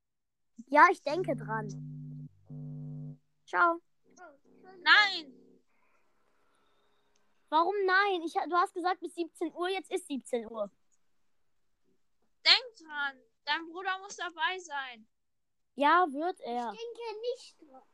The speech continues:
Speaker 1: Ich aber.
Speaker 2: Ich will nicht mit.
Speaker 1: Ja, ich denke schon dran, äh, Alanki oder Yannick oder wie auch immer ich dich nennen soll.
Speaker 3: Denk aber auch an die Uhrzeit.
Speaker 1: Ja,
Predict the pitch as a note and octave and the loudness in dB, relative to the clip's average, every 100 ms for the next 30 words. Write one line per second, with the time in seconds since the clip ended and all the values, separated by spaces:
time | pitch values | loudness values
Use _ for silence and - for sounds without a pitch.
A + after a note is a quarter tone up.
0 | _ D#4 - G#3+ G#3 G#3 _ _ _ _ | _ -6 -4 -4 -4 -6 _ _ _ _
1 | _ D4+ D4 D4+ F#4 F#4 F#4+ G#4 - _ | _ -20 -20 -12 -8 -4 -2 -2 -4 _
2 | - _ _ - A#3 G#3 _ _ _ _ | -20 _ _ -20 -18 -18 _ _ _ _
3 | _ _ _ _ _ _ _ _ _ _ | _ _ _ _ _ _ _ _ _ _
4 | _ _ _ _ _ - D#4 F4 - D4 | _ _ _ _ _ 8 10 10 6 2
5 | D#4 C#4+ - A#3+ A#3 G3+ G#3+ G#3 - G#3+ | 2 -2 -2 -2 -2 -6 -8 -10 -8 -6
6 | G#3+ G#3 G3 _ - A#3 A3+ A3+ A#3 - | -4 -4 -8 _ -6 -4 -2 -4 -6 -8
7 | A3 G#3+ G#3 G3+ A3+ A#3 A3 G#3+ G#3 G3+ | -6 -4 -4 -2 -4 -4 -8 -8 -8 -6
8 | G#3 - G3 G3 - G3+ G3+ G3 G3 F#3 | -8 -8 -12 -12 -12 -8 -4 -2 -2 -4
9 | _ _ _ _ _ _ _ _ _ _ | _ _ _ _ _ _ _ _ _ _
10 | _ _ D4+ F#4+ B4 F4 F4+ F4 F#4+ F#4+ | _ _ 2 2 2 -4 -2 0 0 -2
11 | - F4 F#4+ F4 - F#4 G4 G4+ - - | -6 -6 -6 -12 -12 -8 -8 -8 -20 -12
12 | D4+ C4+ C4 - - _ _ _ - B3+ | -6 -4 -6 -14 -20 _ _ _ 2 10
13 | D#4+ F#4 | 12 12